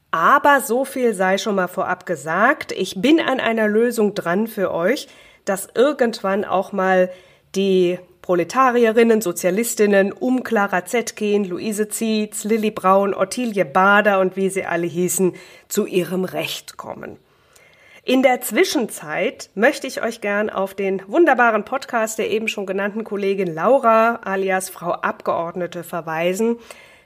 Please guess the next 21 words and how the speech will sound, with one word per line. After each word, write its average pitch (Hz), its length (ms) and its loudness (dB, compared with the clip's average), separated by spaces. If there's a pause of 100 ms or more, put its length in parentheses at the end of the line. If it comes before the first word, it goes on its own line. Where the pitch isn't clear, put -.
(120)
die 233 360 4
ihren 220 320 2
Schwerpunkt 208 720 -2
auf 190 280 0
sozialdemokratische 214 1600 0
Frauen 202 500 0
legt. 202 680 0
Äh, 170 220 -6 (260)
zu 226 160 4
Luise 208 540 2
Zietz 339 500 2
und 262 420 0
Pauline 220 440 2
Stägemann 185 760 0
hat 220 160 -6
sie - 120 -8
auch 247 240 2
schon 196 280 -2
eigene 170 400 -2
Folgen 165 360 -2
veröffentlicht. 185 800 -2